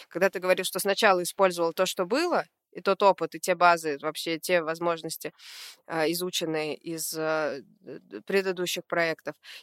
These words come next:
И дальше уже н-, н-, начал специалистов нанимать и не, а, стеснялся, короче, признавать, что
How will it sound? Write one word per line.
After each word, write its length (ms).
И 400
дальше 380
уже 220
н-, 580
н-, 460
начал 240
специалистов 640
нанимать 500
и 40
не, 320
а, 480
стеснялся, 1040
короче, 340
признавать, 540
что 840